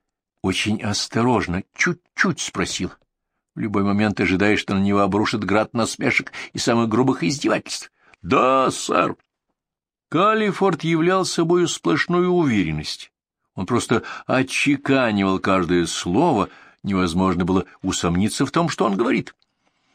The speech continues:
"Мы потопили полтора десятка французских пирог.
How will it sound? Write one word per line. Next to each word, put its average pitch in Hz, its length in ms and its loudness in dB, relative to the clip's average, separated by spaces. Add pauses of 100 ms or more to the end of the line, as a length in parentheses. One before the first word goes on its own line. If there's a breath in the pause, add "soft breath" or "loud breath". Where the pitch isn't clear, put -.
(160)
"Мы 180 400 2 (120)
потопили 170 680 2
полтора 165 520 2
десятка 151 580 0
французских 143 720 0
пирог. 139 440 0